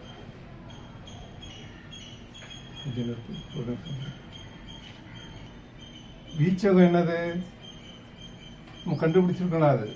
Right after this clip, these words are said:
ரெண்டு, நாலு, ஆறு, எட்டு. வீச்சகம். மதிப்பகம், துணை மதிப்பகம்,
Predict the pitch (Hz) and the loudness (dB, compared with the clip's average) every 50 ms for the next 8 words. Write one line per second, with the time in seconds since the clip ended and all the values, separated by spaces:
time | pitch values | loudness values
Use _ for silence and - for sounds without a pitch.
0 | 143 135 127 127 131 123 127 143 151 160 175 - - - - - - - - - | -2 0 0 2 2 4 4 4 4 2 0 -2 -8 -12 -16 -16 -16 -16 -16 -16
1 | - - - - - - - - - - 1077 1077 - - - - - - - - | -18 -16 -16 -16 -16 -16 -16 -16 -16 -16 -16 -16 -16 -16 -16 -16 -16 -16 -16 -16
2 | - - - - - - - - - - 120 120 113 110 117 117 117 117 120 131 | -16 -16 -16 -16 -16 -16 -16 -14 -8 -4 -4 -2 0 0 0 0 0 0 2 0
3 | 143 180 - - - - - - - - - - - - - - - - - - | 0 0 -4 -10 -14 -14 -16 -16 -16 -16 -16 -14 -14 -16 -16 -16 -16 -16 -14 -16
4 | - - - - - - - - 127 113 110 110 110 110 110 113 110 120 127 - | -16 -16 -16 -16 -16 -12 -8 -8 -6 -4 -2 -2 -2 -2 -2 -4 -2 -2 -4 -4
5 | - - - - - - - - 139 - - - - - - - - - - - | -4 -8 -12 -16 -16 -14 -12 -12 -10 -10 -10 -12 -14 -14 -14 -14 -14 -14 -14 -14
6 | - - - - - - - - - 107 90 90 - - - - - - - - | -14 -16 -14 -16 -16 -14 -14 -12 -10 -10 -10 -10 -10 -12 -12 -12 -14 -14 -14 -16
7 | - - - - - - - - - - - 135 127 - 135 - 143 127 135 143 | -16 -16 -16 -16 -16 -16 -16 -16 -12 -8 -4 -2 -2 -2 -2 -2 -2 0 2 2
8 | 165 185 - - - - - - - - 139 123 131 131 135 131 120 127 127 - | 2 2 0 -2 -6 -14 -16 -12 -4 0 2 4 6 8 8 8 6 4 0 0
9 | 139 135 143 160 185 185 | 2 2 2 2 0 -2